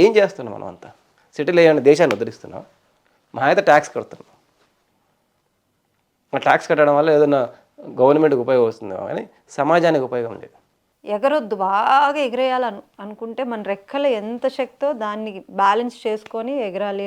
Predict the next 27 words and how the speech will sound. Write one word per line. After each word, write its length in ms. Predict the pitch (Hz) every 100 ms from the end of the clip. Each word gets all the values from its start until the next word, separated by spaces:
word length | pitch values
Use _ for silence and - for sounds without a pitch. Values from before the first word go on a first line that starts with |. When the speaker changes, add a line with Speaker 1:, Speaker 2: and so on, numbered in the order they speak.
| 190
Speaker 2:
అన్న 160 | 185 - 175
కాన్సెప్ట్ 440 | 185 196 - - 180 -
చాలా 160 | 175
బాగుంది 340 | 180 180 190 180
సార్. 140 | 185 170
నిజంగా 320 | 170 185 214 302 _ _ _ _ _ _ _ _ _ 214
చాలామందికి 720 | 190 226 226 226 247 269 233 233 349 -
ప్రెషర్తో 460 | 196 190 233 247 311 247
బతుకుతున్నారు, 640 | 226 - 233 220 180 165 -
ఎందుకంటే 540 | 196 208 226 220 262 262
కంపేర్ 300 | 202 233 220 -
చేసుకొని 500 | 208 - 214 214 262 - _ _ _ _
ఆ 40 | 196 208
ప్రెషర్ 280 | 196 214 240
తీసుకోలేక 800 | 226 214 214 240 233 233 226
ఒక్కొక్కసారి 720 | 247 220 202 - 208 202 208 214 190 185 180 175
నేను 200 | 196 190 180
లైఫ్లో 360 | 180 196 226 208
ఓడిపోయాను 640 | 190 202 208 208 208 202
అని 160 | 196 190
డిప్రెషన్లోకి 640 | 180 - 202 196 202 196
వెళ్ళిపోయి 320 | 185 185 196 196
సూసైడ్లు 440 | 190 190 202 196
కూడా 220 | 196 208 214
చేసేసుకున్న 460 | 180 196 - 185
వాళ్ళు 240 | 185 185 185
ఉన్నారు. 220 | 170 180